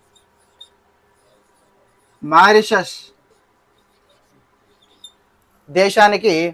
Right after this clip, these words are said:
అప్పచెప్పడం జరిగింది, అంటే ఈ చాగోస్ దీవుల మీద సార్వభౌమాధికారాన్ని. ఒకసారి దీన్ని మనం చూసుకుంటే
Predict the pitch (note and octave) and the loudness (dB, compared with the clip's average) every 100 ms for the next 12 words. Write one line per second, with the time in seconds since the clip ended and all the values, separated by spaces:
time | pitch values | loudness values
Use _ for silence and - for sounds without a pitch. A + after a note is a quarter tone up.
0 | - _ _ - E3+ G3+ F#3+ - F3+ F#3 | -12 _ _ -2 0 0 0 0 2 0
1 | C#4 - _ D3 D#3+ D#3 D3+ C#3+ C#3+ F#3+ | 0 -8 _ -2 0 0 -2 -4 -4 -2
2 | A3 F#3+ - F#3+ G#3+ A3 G#3 G#3+ G#3+ G#3 | -4 -6 2 6 6 4 0 2 2 0
3 | G#3 - F#3+ G#3 F#3 F#3+ G3 F#3 E3+ D3 | -4 2 4 4 2 2 2 -2 -2 -4
4 | C3+ A#2+ _ _ _ _ _ _ _ _ | -4 -10 _ _ _ _ _ _ _ _
5 | _ _ _ _ _ - F#3 A#3 C4 A#3+ | _ _ _ _ _ -2 4 6 6 4
6 | A#3+ A3+ - A#3 - B3 G3 | 2 0 0 -2 0 0 2